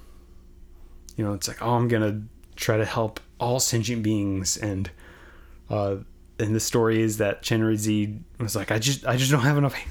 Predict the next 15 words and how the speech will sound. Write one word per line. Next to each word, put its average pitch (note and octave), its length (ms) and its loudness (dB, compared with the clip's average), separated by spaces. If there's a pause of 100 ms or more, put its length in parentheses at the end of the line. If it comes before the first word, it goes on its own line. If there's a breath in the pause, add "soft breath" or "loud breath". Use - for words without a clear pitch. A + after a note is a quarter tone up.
I B2 140 0
just B2 260 -2
don't C3+ 140 4
have C#3 180 4
enough C3+ 160 0
hands C3+ 420 2
to - 80 -12
help," - 400 0 (460 loud breath)
you A#2 100 0
know? C3 400 2 (460)
And A2 420 0
so, A2 260 0
like, G2+ 220 -4 (840 loud breath)
they G#2+ 180 2
asked G#2+ 540 -2